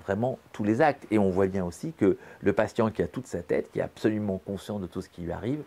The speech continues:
va avoir de plus en plus de mal à réaliser seul les actes de la vie quotidienne. Donc il est très important de mesurer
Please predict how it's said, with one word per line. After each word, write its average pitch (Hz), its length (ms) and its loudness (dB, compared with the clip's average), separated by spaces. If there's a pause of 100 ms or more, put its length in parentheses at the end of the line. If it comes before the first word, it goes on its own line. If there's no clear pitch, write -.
(360)
va 98 160 0
avoir 104 400 -2
de 92 80 -4
plus 123 320 -4
en 98 80 0
plus 98 240 -8
de 90 80 -4
mal 90 300 -2 (380)
à 90 120 -2
réaliser 95 500 2
seul 135 560 4 (300)
les 90 180 2
actes 113 200 0
de 95 80 4
la 92 100 4
vie 95 160 -6
quotidienne. 80 380 -6
Donc 104 200 -2
il 170 80 6
est 185 100 6
très 160 200 4
important 147 480 0 (560)
de 104 360 6 (120)
mesurer 139 960 6